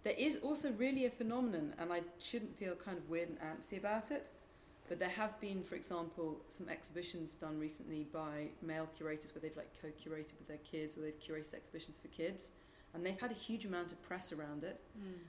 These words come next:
Speaker 1: And there's part of me that kind of goes, "If that was done by a woman curator, I wonder whether it would have got into The Guardian."
Speaker 2: Mm.
Speaker 1: Um,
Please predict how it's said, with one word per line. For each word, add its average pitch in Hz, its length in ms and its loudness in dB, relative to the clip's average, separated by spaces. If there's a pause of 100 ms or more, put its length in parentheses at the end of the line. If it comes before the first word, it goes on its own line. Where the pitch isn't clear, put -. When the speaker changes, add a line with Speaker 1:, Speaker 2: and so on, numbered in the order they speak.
(180)
Speaker 1:
And 175 120 2
there's 185 200 2
part 220 280 0
of 226 80 -4
me 233 80 2
that - 100 -2
kind 190 160 -2
of 170 80 -6
goes, 165 260 0 (160)
"If - 120 -18
that 202 140 0
was 196 120 -6
done 196 180 -2
by 175 120 -4
a 170 40 0
woman 170 300 -4 (120)
curator, 165 460 -2
I - 20 -4
wonder 160 260 -2
whether 156 240 -4
it - 80 -4
would 156 120 -2
have - 80 -12
got - 120 -6
into 151 120 -10
The 156 60 -8
Guardian." 156 420 -4 (1400)
Speaker 2:
Mm. 165 220 4
Speaker 1:
Um, 165 160 0